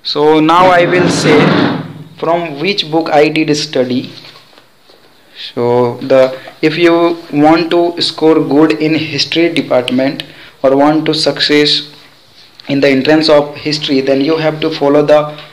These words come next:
three books of class twelve and only one book of class eleven. I, wait, I am showing you. These are the books of history of class twelve,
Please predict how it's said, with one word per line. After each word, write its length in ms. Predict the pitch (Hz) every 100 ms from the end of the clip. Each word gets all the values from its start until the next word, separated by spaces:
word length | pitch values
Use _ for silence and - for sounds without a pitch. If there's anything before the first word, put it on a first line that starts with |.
| - _ _ _ _ _ _ _ _ _ -
three 260 | 156 190
books 460 | 175 143 165 160 -
of 200 | 151 151
class 380 | 143 139 147 -
twelve 380 | - 147 160 202 - - 139
and 140 | 143
only 300 | 147 156 170
one 400 | 160 156 175 185
book 240 | 151 156 151 -
of 400 | 147 175 - -
class 560 | 147 139 - - - - - - - -
eleven. 540 | 139 131 107 110 - - - - _ _ -
I, 280 | 127 131 135 139
wait, 260 | 139 147
I 120 | -
am 120 | 127 127
showing 380 | - 120 127
you. 200 | 139 208 208 - _ _ _ _ _ - - - - - _ - - -
These 360 | 135 185 185
are 200 | 165 151
the 140 | 151 151
books 480 | 127 147 - - 254 - - _ _ _ _ - - - - - - - - - - - - - - -
of 140 | 135 -
history 480 | 170 - - 143 147
of 160 | 127 139
class 280 | 139 135 -
twelve, 380 | 143 131 113